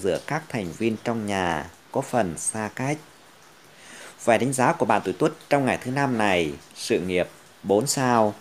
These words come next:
tài lộc bốn sao, sức khỏe bốn sao, tình cảm ba sao,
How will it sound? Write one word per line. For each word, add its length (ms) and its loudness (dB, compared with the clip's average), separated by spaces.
tài 160 4
lộc 300 2
bốn 220 4
sao, 480 2
sức 220 -2
khỏe 420 0
bốn 260 2
sao, 500 4
tình 200 0
cảm 440 -2
ba 240 2
sao, 480 2